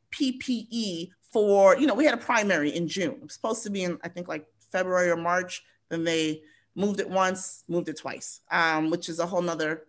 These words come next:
right, uh, bucket of confusion. Uh, but nevertheless, we said, we were already in the pandemic, and we said, "We need voters to be safe. And we are going to distribute these masks. We're gonna distribute hand sanitizers. Uh, we're gonna distribute gloves," right? So that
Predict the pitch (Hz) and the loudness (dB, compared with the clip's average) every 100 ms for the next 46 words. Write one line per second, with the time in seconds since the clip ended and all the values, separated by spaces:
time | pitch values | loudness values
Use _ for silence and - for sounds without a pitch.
0 | - 185 170 190 - 175 160 151 165 - | -10 -2 0 0 -4 -4 -2 -2 -6 -6
1 | 151 160 156 233 220 156 127 - - - | -8 -8 -8 -6 -4 -6 -10 -16 -20 -10
2 | - 214 196 226 240 262 269 254 247 220 | 0 0 2 0 2 2 2 2 4 2
3 | 226 254 277 - 208 180 180 190 196 233 | 0 -4 -2 2 4 6 4 2 2 4
4 | 262 254 247 262 208 190 170 170 175 196 | 4 2 -2 -2 -2 0 0 0 -4 -6
5 | 226 - 160 156 160 208 196 170 160 160 | -6 0 2 2 0 -4 -4 -2 -2 -2
6 | 156 151 143 - 139 - _ _ - 170 | -6 -8 -8 -8 -10 -12 _ _ -10 -6
7 | 180 220 208 190 190 180 180 - 160 156 | -2 -2 0 -2 -4 -8 -10 -6 -6 -6
8 | 170 196 196 262 156 - 175 156 156 - | -10 -4 0 2 0 -4 -8 -6 -6 -8
9 | - 196 180 190 _ - 269 269 285 269 | -8 -8 -8 -14 _ -6 -4 -2 -2 -4
10 | 262 269 254 262 254 254 - - - 196 | -2 0 0 0 -4 -6 -14 -18 0 4
11 | 190 180 180 175 175 - 165 151 185 226 | 6 4 0 -2 -4 -6 -6 -6 2 6
12 | 220 202 202 - - 185 190 196 190 170 | 8 6 2 -12 0 2 2 2 2 2
13 | - | -4